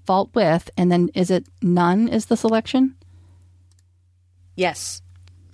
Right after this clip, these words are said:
Speaker 1: So change it to Dropbox.
Speaker 2: Okay. Go back to that folder.
Speaker 1: Mm-hmm.
Speaker 2: And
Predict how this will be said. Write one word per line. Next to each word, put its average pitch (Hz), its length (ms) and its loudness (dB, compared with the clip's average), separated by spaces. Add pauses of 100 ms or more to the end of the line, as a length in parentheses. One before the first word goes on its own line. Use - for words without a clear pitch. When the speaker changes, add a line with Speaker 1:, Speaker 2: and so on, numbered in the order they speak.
(420)
Speaker 1:
So - 120 -2
change 240 340 2
it - 160 0
to 180 320 4
Dropbox. - 720 -2 (580)
Speaker 2:
Okay. - 300 -14 (1120)
Go 156 140 -12
back - 180 -14
to - 140 -20
that - 180 -16 (100)
folder. 254 600 -4 (840)
Speaker 1:
Mm-hmm. 170 320 0
Speaker 2:
And 165 600 -10